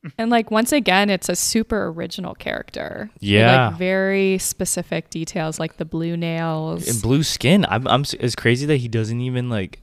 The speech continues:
Speaker 2: stand out that much in, um, what was it called? The Eyrie?
Speaker 1: The Eyrie.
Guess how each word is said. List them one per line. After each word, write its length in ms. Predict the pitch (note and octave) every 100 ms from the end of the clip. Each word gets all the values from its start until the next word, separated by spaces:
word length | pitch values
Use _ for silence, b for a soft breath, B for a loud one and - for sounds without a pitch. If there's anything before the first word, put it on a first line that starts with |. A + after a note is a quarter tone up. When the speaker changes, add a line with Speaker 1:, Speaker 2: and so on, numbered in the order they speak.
| -
Speaker 2:
stand 380 | - - G#2 G2+
out 300 | G2 F2 F2
that 280 | F2+ F#2+ -
much 580 | E2+ A2 G#2+ - - - _ _ _
in, 540 | A2+ G2 F#2 F2 F2 - _ -
um, 360 | G2+ F#2 F2 F2+
what 100 | A2
was 120 | A#2
it 40 |
called? 200 | - C#3
The 80 | G#2+
Eyrie? 400 | E2+ F#2 G#2+ A#2+ - _ _ _ _ _ _ _ _ _ _ _ _ -
Speaker 1:
The 120 | -
Eyrie. 560 | - - - - A3